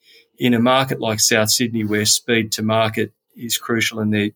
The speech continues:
generally storing and moving fast-moving goods, that height isn't as high on the essential needs list as,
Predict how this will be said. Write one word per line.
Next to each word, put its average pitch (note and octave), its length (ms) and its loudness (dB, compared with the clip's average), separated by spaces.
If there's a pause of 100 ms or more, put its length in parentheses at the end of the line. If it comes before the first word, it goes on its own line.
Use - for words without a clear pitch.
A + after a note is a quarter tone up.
generally A2 420 -2
storing A2 480 0
and A2 120 -2
moving A2 280 -2
fast-moving G#2+ 800 -2
goods, A#2 460 0 (460)
that C3+ 180 0
height A2+ 340 0 (280)
isn't A#2+ 380 0 (120)
as A2+ 120 -6
high A2 280 0
on G#2+ 80 2
the G#2 320 -2 (100)
essential G#2+ 440 -2
needs G#2+ 440 -2
list G#2+ 300 -4
as, G#2+ 280 -2